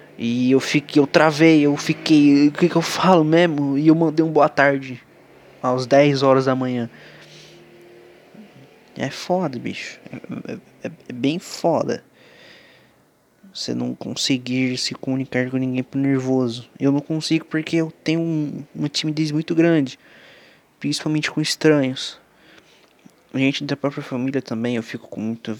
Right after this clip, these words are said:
muita vergonha. Não, não, não me comunico direito. Me isolo bastante. Nem comigo mesmo consigo conviver direito.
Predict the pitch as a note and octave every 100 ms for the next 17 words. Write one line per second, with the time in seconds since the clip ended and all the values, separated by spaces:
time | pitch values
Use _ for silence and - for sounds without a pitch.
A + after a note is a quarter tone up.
0 | F2+ A2+ B2 A#2+ G#2+ F#2+ - A#2 D3 D3
1 | - - G#2+ G#2+ - - G2 - F#2+ A2
2 | A#2+ A2 G#2+ A#2+ A#2 G#2+ A2+ A2 C3 C#3
3 | - - - - - - _ _ - -
4 | A#2+ A#2+ A2+ A2+ B2+ A2+ - _ C#2 F2
5 | A2+ B2 - - C3+ D3 E3+ - - -
6 | _ _ _ _ _ _ _ _ _ _
7 | _ _ _ D3 F3+ F#3+ E3+ E3 C#3+ B2+
8 | C#3+ D3+ - B2+ - - B2+ B2+ A#2+ B2
9 | A#2+ A#2 C3+ E3+ -